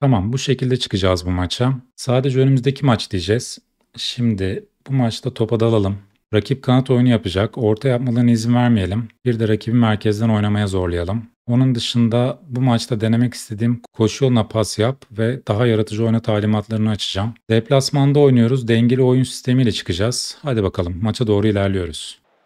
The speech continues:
Frankfurt deplasmanında zor bir maça çıkıyoruz. Başlangıç seremonilerini atladık ve başlama vuruşu yapıldı. Oyuna başlar başlamaz da "Kenardan başarabilirsiniz çocuklar." diye bağırdım oyunculara. Maç momentumu şu anda bizde.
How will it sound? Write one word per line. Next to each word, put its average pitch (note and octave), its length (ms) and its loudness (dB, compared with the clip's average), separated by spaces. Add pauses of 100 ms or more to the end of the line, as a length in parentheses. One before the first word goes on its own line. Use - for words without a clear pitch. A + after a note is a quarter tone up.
(240)
Frankfurt A#2+ 400 2
deplasmanında G#2 920 2 (1120)
zor G#2 280 2
bir G#2+ 100 2
maça G#2+ 260 0
çıkıyoruz. - 720 -2 (260)
Başlangıç A2 520 -2
seremonilerini G#2 760 -2
atladık A2+ 640 -4
ve G#2 140 0
başlama G#2 400 0
vuruşu F#2+ 320 -4
yapıldı. G2 440 0 (300)
Oyuna A2+ 320 4
başlar A2+ 400 2
başlamaz G2+ 540 2
da A#2 200 2
"Kenardan G#2+ 560 0
başarabilirsiniz G#2+ 680 0
çocuklar." G#2 480 0
diye G#2+ 200 2
bağırdım G2+ 400 2
oyunculara. F#2 520 -2 (160)
Maç A#2 280 0
momentumu G#2 460 0
şu A#2+ 180 -4
anda G#2+ 280 0
bizde. G2 360 -2